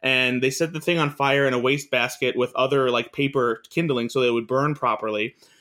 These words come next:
But then after they were able to de-, put the fire out with a fire extinguisher, which Jennifer Aniston did, uh,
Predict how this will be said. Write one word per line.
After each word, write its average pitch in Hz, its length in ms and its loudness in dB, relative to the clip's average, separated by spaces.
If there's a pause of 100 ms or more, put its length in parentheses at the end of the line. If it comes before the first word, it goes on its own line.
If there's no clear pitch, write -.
(240)
But 135 220 0
then 175 340 2
after 165 380 0
they 147 240 4
were 135 160 2
able 147 220 2
to - 180 -16
de-, 131 380 -4
put 160 140 -2
the 139 60 -4
fire 151 300 2
out 147 100 2
with 127 120 4
a 127 40 -4
fire 151 300 2
extinguisher, 117 640 -2
which 117 160 -4
Jennifer 139 300 -2
Aniston 131 480 -2
did, 117 220 -2 (460)
uh, 120 360 2